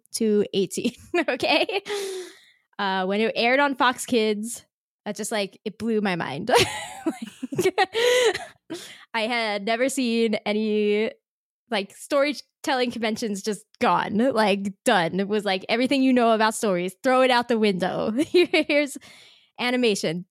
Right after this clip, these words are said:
No, you don't know anything, you know? It wasn't, it wasn't the first anime I'd ever seen. Like, I had definitely watched Digimon. Card Captors was airing at the same time. Like,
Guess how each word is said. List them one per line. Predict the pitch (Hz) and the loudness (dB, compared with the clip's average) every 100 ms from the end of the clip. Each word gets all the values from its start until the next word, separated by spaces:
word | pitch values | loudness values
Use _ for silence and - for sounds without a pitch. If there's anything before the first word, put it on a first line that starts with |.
| _ | _
No, | 240 240 165 | 0 2 2
you | 185 247 | 2 4
don't | 269 | 4
know | 254 254 | 4 4
anything, | 240 185 180 - - 240 | 4 0 -2 -4 -2 0
you | |
know? | 214 196 240 - _ - - - - - - - _ | 2 0 -2 -8 _ -18 -14 -12 -14 -18 -20 -20 _
It | 220 | -2
wasn't, | 277 508 - | 0 2 0
it | 247 | 2
wasn't | 330 453 | 0 0
the | 294 | -2
first | 262 233 - - - | 0 -2 -4 -12 -2
anime | 202 214 220 | 0 0 0
I'd | 165 - - | -2 -4 -6
ever | - 208 | -6 -8
seen. | - 185 | -8 -8
Like, | 180 | -8
I | 208 | -6
had | 214 | -6
definitely | 190 190 190 | -8 -8 -8
watched | 175 180 - 175 | -6 -8 -10 -10
Digimon. | 180 170 180 165 170 175 180 180 190 214 _ _ _ _ _ | -8 -6 -6 -6 -6 -6 -8 -6 -8 -8 _ _ _ _ _
Card | - 202 | -10 -10
Captors | 190 180 - 185 185 | -8 -8 -4 -4 -4
was | 190 | -6
airing | - 175 170 175 175 175 | -6 -6 -4 -4 -6 -8
at | 175 | -10
the | 202 | -12
same | - 185 180 180 | -10 -10 -10 -12
time. | 175 175 165 165 165 165 | -12 -10 -8 -8 -8 -6
Like, | 175 165 175 | -6 -6 -10